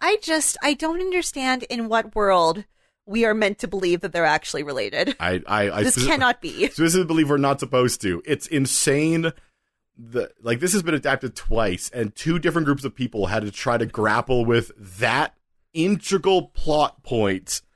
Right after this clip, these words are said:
Speaker 2: <laughs>
Speaker 1: <sighs> Cassandra Clare, you make a good world, you make some bad story choices.
Speaker 2: It's a lot of, okay, a, a lot of people come from, um,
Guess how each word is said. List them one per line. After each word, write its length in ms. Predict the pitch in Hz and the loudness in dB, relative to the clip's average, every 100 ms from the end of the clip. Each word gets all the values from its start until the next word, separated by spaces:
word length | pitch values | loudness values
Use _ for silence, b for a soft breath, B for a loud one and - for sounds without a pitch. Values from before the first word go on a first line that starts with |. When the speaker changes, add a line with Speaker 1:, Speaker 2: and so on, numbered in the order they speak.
| _ | _
Speaker 2:
<laughs> 160 | _ _ | _ _
Speaker 1:
<sighs> 160 | _ | _
Cassandra 1160 | - 320 - 302 302 285 - 349 - 403 466 427 | -4 2 4 4 4 2 0 0 2 2 0 -2
Clare, 520 | - - 269 269 285 | -6 -4 2 4 4
you 220 | 269 262 | 2 -2
make 240 | 320 359 359 | 0 0 -2
a 60 | |
good 340 | 311 285 262 214 | -4 -2 -2 0
world, 480 | 233 240 247 240 - _ _ _ | 2 4 4 2 0 _ _ _
you 160 | 262 311 | -4 0
make 220 | 269 - | 0 0
some 220 | - 185 | -2 0
bad 320 | 180 160 156 | 2 2 2
story 400 | - 175 151 143 | -2 -2 -2 -2
choices. 520 | 151 170 143 202 220 | -4 -2 2 2 4
Speaker 2:
It's 80 | 196 | 4
a 60 | 196 | 4
lot 420 | 190 175 240 302 | 4 2 4 4
of, 220 | 311 - - _ _ - | 2 -2 -12 _ _ -10
okay, 500 | 160 180 - 107 101 - _ _ _ - | -6 -4 0 2 2 -2 _ _ _ -6
a, 140 | 156 - | -4 -2
a 60 | 170 | 0
lot 80 | |
of 60 | 240 | 2
people 160 | 269 240 | 2 2
come 240 | 175 160 | 0 -2
from, 380 | - 156 135 113 | 0 0 2 2
um, 540 | 98 104 101 95 95 | 4 2 4 2 -2